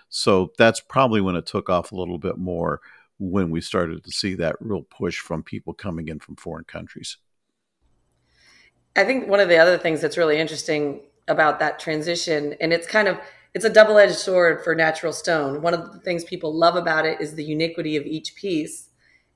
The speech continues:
Speaker 2: And with engineered stone, they can kind of create whatever look they want.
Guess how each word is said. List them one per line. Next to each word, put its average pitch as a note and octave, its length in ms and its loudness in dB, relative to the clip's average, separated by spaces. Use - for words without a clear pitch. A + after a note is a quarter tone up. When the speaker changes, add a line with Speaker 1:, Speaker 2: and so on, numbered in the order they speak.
Speaker 2:
And D#3+ 440 -2
with E3+ 420 2
engineered G#3+ 560 2
stone, C#3+ 480 -6
they G3 120 2
can F#3+ 200 -4
kind E3+ 200 0
of D3+ 260 -4
create F3 680 -2
whatever E3 800 0
look F3+ 240 0
they D3+ 200 2
want. C#3+ 560 -2